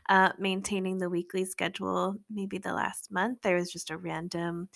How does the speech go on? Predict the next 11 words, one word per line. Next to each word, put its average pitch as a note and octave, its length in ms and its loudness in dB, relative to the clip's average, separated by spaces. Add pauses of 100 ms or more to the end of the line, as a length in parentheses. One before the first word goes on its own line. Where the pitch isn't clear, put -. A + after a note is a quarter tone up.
(400)
two-week A3 480 4
break. E4+ 520 10
There F#3+ 180 8
was F#3+ 200 2
randomly F3+ 480 2
no E3 180 2
episode - 460 -2
last F#4+ 320 10
week. D4 440 4 (600)
Um, F#3 840 6 (180)
yeah, F4+ 200 8